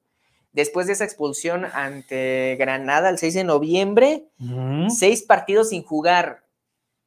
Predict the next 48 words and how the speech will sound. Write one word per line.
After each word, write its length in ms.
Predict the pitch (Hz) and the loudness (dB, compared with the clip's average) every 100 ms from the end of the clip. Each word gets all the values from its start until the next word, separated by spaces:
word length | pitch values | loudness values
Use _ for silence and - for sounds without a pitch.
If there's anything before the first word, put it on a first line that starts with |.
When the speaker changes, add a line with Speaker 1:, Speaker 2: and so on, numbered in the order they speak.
| _ | _
Speaker 1:
tres 260 | 196 240 254 | 2 2 4
partidos 420 | 190 - 220 214 | 0 2 -2 0
en 80 | 165 | -6
los 120 | 147 | -8
que 80 | 156 | -6
no 80 | 185 | -6
ha 40 | |
sido 200 | 185 202 | -2 -4
convocado 460 | 190 147 139 185 214 | -4 -10 -4 -2 -2
y 60 | 208 | -2
tres 180 | 165 - | -6 -4
partidos 340 | 160 - 156 | -8 -6 -10
en 60 | 147 | -10
los 120 | 120 | -10
que 80 | 139 | -8
ha 160 | 143 139 | -8 -10
entrado 360 | 131 139 143 | -12 -10 -10
como 200 | 131 123 | -10 -18
suplente. 480 | - 113 127 113 - | -16 -12 -10 -10 -14
Entonces, 560 | 117 147 147 170 160 _ - _ _ _ _ _ _ _ | -14 -10 -4 -4 -4 _ -20 _ _ _ _ _ _ _
la 100 | 143 | 2
está 220 | 156 202 | 4 6
pasando 320 | 170 175 180 170 | 4 2 0 2
muy 160 | 170 | 0
mal 180 | 170 175 | 2 2
Daniel 260 | 160 156 156 | 2 -2 -4
Aceves 500 | 147 165 160 151 139 | 0 2 2 0 -2
en, 260 | 135 135 127 | -6 -6 -8
en 140 | 127 131 | -8 -6
el 120 | 131 | -4
fútbol 320 | 156 147 151 | -2 2 2
español, 560 | 147 - 143 156 170 180 | 2 2 2 4 2 2
en 80 | 147 | 0
la 80 | 135 | -2
segunda 400 | 131 139 147 139 | -2 -4 -4 -4
división. 600 | 135 139 - 165 175 185 | -4 -6 0 2 2 2
Además, 640 | 147 143 143 156 170 170 | 2 0 0 2 2 0
cambiaron 520 | 160 143 147 156 151 | -4 -2 2 2 0
de 80 | 139 | -4
director 360 | 131 135 160 156 | -4 -4 -6 -6
técnico 300 | 156 151 131 | -8 -6 -6
y 100 | 127 | -4
director 460 | 131 131 - 151 | -4 -6 -6 -6
deportivo, 500 | 156 - 135 - 170 | -6 -6 -8 -4 -4
entonces 300 | 156 151 151 | -4 -6 -8
ya 80 | 156 | -6
no 60 | 147 | -6
están 400 | - 151 151 | -4 -6 -6